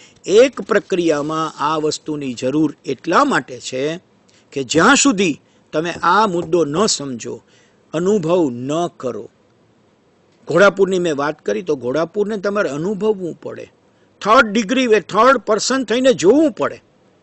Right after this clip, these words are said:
એક વખત ઘોડાપુરને તમે અનુભવ કર્યો, મુશ્કેલી પડી, then observe. જેને આપણા શાસ્ત્રો, આપણું વેદાંત દ્રષ્ટા બનવાની વાત કરે છે, એ બનો. બનો છો એટલે તમને આનંદ થશે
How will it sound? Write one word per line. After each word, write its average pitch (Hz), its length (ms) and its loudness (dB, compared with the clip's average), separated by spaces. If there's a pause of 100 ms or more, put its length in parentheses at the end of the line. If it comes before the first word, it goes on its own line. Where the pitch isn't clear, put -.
(680)
એક 240 220 4
વખત 277 240 4
ઘોડાપુરને 220 580 4
તમે 180 220 -2
અનુભવ 151 420 -2
કર્યો, 139 320 -6
મુશ્કેલી 226 480 -2
પડી, 170 380 -4 (200)
then 220 120 0
observe. 226 560 0 (1000)
જેને 202 200 2
આપણા 202 260 2
શાસ્ત્રો, 180 640 2
આપણું 165 320 0
વેદાંત 175 500 0
દ્રષ્ટા 160 640 0
બનવાની 139 500 -4
વાત 120 200 -12 (160)
કરે 151 260 0
છે, 165 320 -4 (260)
એ 185 60 0
બનો. 208 340 4 (640)
બનો 269 260 6
છો 165 400 0 (180)
એટલે 143 160 -6
તમને 143 260 -8
આનંદ 147 360 -4
થશે 127 460 -12